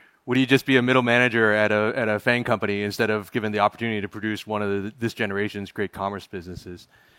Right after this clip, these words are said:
Uh, so I think that's really interesting. Um, moving to, you know, the rise in, in hate against Asian Americans, uh, you know,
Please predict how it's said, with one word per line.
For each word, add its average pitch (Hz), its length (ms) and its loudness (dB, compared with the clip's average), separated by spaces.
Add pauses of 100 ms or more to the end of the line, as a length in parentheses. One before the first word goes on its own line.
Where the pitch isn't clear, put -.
(200)
Uh, 95 160 -4
so 110 140 0
I 110 40 2
think 120 160 -2
that's 107 160 -2
really 101 220 -2
interesting. 95 440 -8 (680)
Um, 117 380 2 (500)
moving 170 280 2
to, 139 500 4 (260)
you 151 100 -4
know, 123 100 4
the 107 100 0
rise 120 440 8
in, 107 100 -4
in 104 500 -6
hate 123 320 -2
against 107 300 -6
Asian 107 220 -4
Americans, 104 640 -4 (400)
uh, 107 300 6
you 135 100 -2
know, 117 120 2